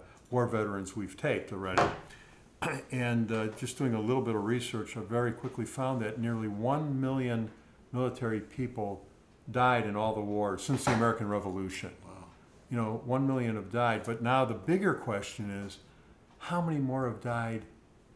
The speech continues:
Speaker 1: after they're out of battle because of the wars, because of the P T S D, the suicide?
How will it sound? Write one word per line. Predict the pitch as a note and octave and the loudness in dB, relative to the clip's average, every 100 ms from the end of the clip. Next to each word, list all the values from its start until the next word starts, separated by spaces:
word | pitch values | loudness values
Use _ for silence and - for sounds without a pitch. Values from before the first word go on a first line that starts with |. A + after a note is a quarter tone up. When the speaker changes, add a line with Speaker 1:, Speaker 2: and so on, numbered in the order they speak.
| - - - - - | -20 -20 -20 -20 -6
Speaker 1:
after | C3 A#2+ - | -4 -2 -2
they're | A#2 A2+ | 0 0
out | A2 G#2+ | 0 0
of | G2+ | -4
battle | A2 A2 A2 F#2 F2 - - | -6 -4 -4 -6 -10 -16 -10
because | A2+ - - C3+ A#2+ | -8 -8 -4 -2 -2
of | A2 F2 | -4 -6
the | |
wars, | F#2 F#2 F#2 F2 F2 | -6 -6 -4 -4 -6
because | - A2+ C#3+ B2 | -8 -6 -4 -4
of | G#2+ | -6
the | G2 | -8
P | - G2+ | -8 -8
T | - G#2+ | -6 -6
S | F#2+ - | -6 -6
D, | A2 | -6
the | G2+ F#2+ | -6 -8
suicide? | - A2+ G#2+ - A2+ G2+ F#2+ | -6 -4 -4 -6 -4 -2 -4